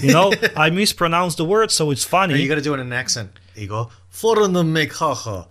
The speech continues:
Speaker 1: Oh, yeah, of
Speaker 2: Very
Speaker 1: course.
Speaker 2: good. Yes.
Speaker 1: Thank
Speaker 2: Now
Speaker 1: you.
Speaker 2: you will die, Bond. You will die.
Speaker 1: Thank you. And the other one is,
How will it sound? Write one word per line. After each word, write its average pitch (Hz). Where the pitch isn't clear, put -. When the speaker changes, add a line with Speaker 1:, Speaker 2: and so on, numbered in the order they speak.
Speaker 1:
Oh, 143
yeah, 131
of -
Speaker 2:
Very 196
Speaker 1:
course. 143
Speaker 2:
good. 110
Yes. 123
Speaker 1:
Thank -
Speaker 2:
Now 185
Speaker 1:
you. 202
Speaker 2:
you 220
will 208
die, 160
Bond. 110
You 139
will 175
die. 113
Speaker 1:
Thank 160
you. 104
And 175
the 208
other 254
one 175
is, 151